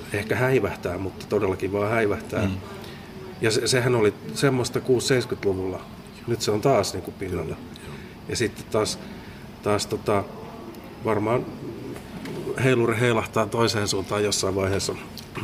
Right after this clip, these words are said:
Speaker 2: Se on hyvin mielenkiintoista seurata nimenomaan tuota, tuota puolta. Ja, ja, ja se on upeeta, jos, jos nuori polvi ikään kuin löytää sen,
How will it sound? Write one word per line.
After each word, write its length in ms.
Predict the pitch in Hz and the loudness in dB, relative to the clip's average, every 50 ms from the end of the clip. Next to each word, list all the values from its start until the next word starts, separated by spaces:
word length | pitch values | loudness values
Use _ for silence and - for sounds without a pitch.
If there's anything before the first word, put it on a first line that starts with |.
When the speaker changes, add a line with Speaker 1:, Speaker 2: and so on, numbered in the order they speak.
| - - - | -8 -4 -2
Speaker 2:
Se 160 | - - 135 | 4 4 6
on 160 | 117 117 117 | 6 6 6
hyvin 240 | 131 143 123 113 104 | 6 6 6 6 6
mielenkiintoista 640 | 98 101 95 92 90 85 90 90 85 90 - - 98 | 6 6 6 6 4 4 2 0 0 0 -2 -2 -2
seurata 500 | - - 104 90 85 82 80 - 85 73 - | 2 4 4 4 4 0 -2 -2 -4 -2 0
nimenomaan 420 | 104 101 95 92 90 87 92 90 | 0 2 2 2 2 2 2 0
tuota, 380 | 90 - 95 92 - - 87 85 - - - - - - - - | 2 2 2 2 2 0 -2 -2 -2 -6 -10 -12 -12 -12 -12 0
tuota 260 | - 117 101 98 95 | 4 4 6 6 4
puolta. 380 | 85 - 107 92 90 85 - 90 | 0 0 0 2 2 2 2 4
Ja, 200 | 92 95 92 90 - - - - - - | 6 6 4 2 -2 -8 -12 -10 -2 0
ja, 240 | 104 101 98 98 101 - 113 | 2 2 2 2 0 0 0
ja 120 | 104 95 | 0 0
se 240 | 95 - 120 113 110 | 4 6 8 8 10
on 260 | 110 107 104 107 107 - - - - - - - - - - - | 10 8 6 4 2 -2 -8 -14 -16 -16 -16 -18 -18 -14 2 2
upeeta, 400 | 139 135 - - 95 90 - 92 | 2 4 6 4 4 4 2 2
jos, 360 | 92 98 98 98 - - - - | 2 2 2 2 0 -2 -2 -2
jos 220 | 107 98 87 - | -2 -2 0 2
nuori 420 | 117 110 110 107 98 95 98 95 98 - - - - - | 4 6 6 6 6 6 4 2 2 -4 -12 -14 -2 2
polvi 420 | - 110 104 98 98 95 98 95 95 - - - - - - - - - - - - - - - | 4 6 6 6 6 6 4 4 2 -2 -10 -14 -14 -14 -14 -14 -14 -14 -14 -14 -14 -8 -6 -6
ikään 300 | - - 104 101 98 98 | -2 0 0 0 0 2
kuin 320 | 98 101 98 98 101 107 | 2 2 4 6 6 6
löytää 560 | 117 117 110 104 98 95 - 98 92 87 87 | 8 8 6 6 4 0 -2 -2 -2 -2 -2
sen, 480 | 90 - 107 98 92 90 90 90 87 | -2 0 0 0 0 0 -2 -2 -4